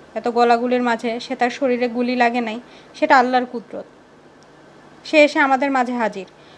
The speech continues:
আমাদের পাশে শুয়ে কি বলল জানো? কি? প্রথম কথাই হচ্ছে, "হাম জয় বাংলা হ্যায়, হামকো গুলি মাত করো।" আমরা সবাই অবিশ্বাসের শব্দ করলাম। মাসুদ ভাই বলল, "আমরা তাই আর গুলি করি নাই। নদীর ঘাটে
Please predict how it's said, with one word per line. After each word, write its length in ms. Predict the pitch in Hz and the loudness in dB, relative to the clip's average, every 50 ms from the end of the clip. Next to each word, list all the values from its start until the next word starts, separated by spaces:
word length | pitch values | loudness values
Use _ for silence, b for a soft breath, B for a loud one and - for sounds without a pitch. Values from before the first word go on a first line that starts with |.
| B B | B B
আমাদের 300 | - 220 240 247 254 262 | 0 0 2 2 0 2
পাশে 260 | 247 247 240 - 269 | 2 2 2 2 -2
শুয়ে 380 | 247 - - 269 254 240 247 262 247 - | -6 -4 -4 -2 -2 -2 -2 -4 -8 -6
কি 120 | - 294 285 | -2 0 4
বলল 280 | 277 294 294 277 254 | 4 4 4 4 0
জানো? 380 | 233 247 254 294 330 311 214 208 - - - - - - - - - - - - | 0 0 0 0 0 -2 -4 -6 -12 -20 -20 -20 -20 -20 -20 -20 -20 -20 -12 -6
কি? 240 | - 302 269 220 208 - - - - - - - - B B B B B B B B B - | -4 -2 -2 -4 -6 -12 -20 -20 -20 -20 -20 -20 -20 B B B B B B B B B 0
প্রথম 260 | 320 330 359 392 370 | 0 2 2 2 2
কথাই 280 | 381 370 359 359 359 330 | 2 2 2 2 0 0
হচ্ছে, 480 | 330 339 339 - - - 277 254 285 - - - - - - | 0 -2 -4 -6 -6 -4 -4 -4 -4 -6 -14 -20 -20 -6 2
"হাম 180 | 302 320 330 330 | 2 4 4 4
জয় 220 | 311 330 320 320 | 4 4 4 4
বাংলা 300 | 311 311 311 311 311 311 | 4 2 2 2 0 0
হ্যায়, 300 | 294 285 262 233 233 240 - - - | 0 0 -2 -2 -2 -6 -12 -4 0
হামকো 240 | 302 302 302 339 320 | 0 0 2 0 -2
গুলি 260 | 277 311 320 320 330 | 0 0 2 2 2
মাত 160 | 302 285 269 - - | 2 2 0 0 -2
করো।" 240 | 254 226 214 202 208 - - - - - - - - - - - - - - - - - - - - - - - - - | -2 -2 -2 -4 -6 -10 -18 -20 -20 -20 -20 -20 -20 -20 -20 -20 -20 -20 -20 -20 -20 -20 -20 -20 -20 -20 -20 -20 -14 -6
আমরা 180 | 247 247 247 | -2 -2 -2
সবাই 260 | 247 - 294 254 269 269 | 0 0 0 0 2 2
অবিশ্বাসের 540 | 254 247 262 247 - 294 269 - 294 277 | 2 0 -2 -2 -2 -4 -2 0 -2 -2
শব্দ 320 | 262 - 285 240 220 214 240 | 0 0 -2 -2 0 -2 -4
করলাম। 400 | - 220 202 196 196 196 202 214 - - - - - | -4 -4 -4 -4 -6 -8 -10 -12 -18 -20 -20 -16 -10
মাসুদ 240 | 233 226 - 269 226 | -10 -8 -6 -6 -4
ভাই 140 | 247 269 254 | -4 -4 -2
বলল, 340 | 233 254 247 240 220 208 208 208 B B B B B B B B B - | -2 -2 -4 -2 -4 -6 -8 -8 B B B B B B B B B -2
"আমরা 240 | 240 254 277 277 | 0 2 4 4
তাই 200 | 277 302 285 285 | 4 4 4 6
আর 100 | 277 277 | 4 4
গুলি 240 | 254 254 262 247 247 | 2 0 -2 -2 -2
করি 220 | - 226 208 190 185 | -2 -4 -4 -4 -6
নাই। 160 | 196 196 196 208 - - - - 240 | -8 -12 -14 -16 -20 -20 -14 -6 -4
নদীর 260 | 233 226 247 240 220 | -2 0 0 0 0
ঘাটে 340 | 214 233 240 - 226 226 | -2 -6 -2 -2 -2 -2